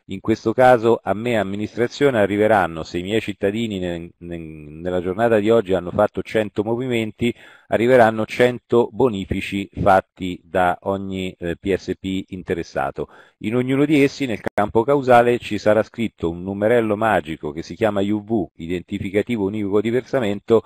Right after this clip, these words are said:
che mi permette con certezza di riconciliarlo e in maniera automatica. In alternativa, naturalmente, abbiamo dato la possibilità ai P S P di ottimizzare, quindi chi deve fare cento versamenti non lo costringiamo per forza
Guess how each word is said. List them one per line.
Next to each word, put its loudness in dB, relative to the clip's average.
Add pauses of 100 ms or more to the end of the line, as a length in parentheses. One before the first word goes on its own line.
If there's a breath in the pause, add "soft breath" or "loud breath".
(340 loud breath)
che 2
mi 0
permette 2
con 0
certezza -4
di -4
riconciliarlo -6
e 0
in -4
maniera -2
automatica. -8 (680 soft breath)
In 0
alternativa, 4
naturalmente, 2
abbiamo 4
dato 6
la 4
possibilità 0
ai -2
P -2
S -2
P -4
di -4
ottimizzare, 2
quindi -8
chi -8
deve 4
fare 4
cento 0
versamenti -2
non -4
lo -2
costringiamo 2
per -6
forza 0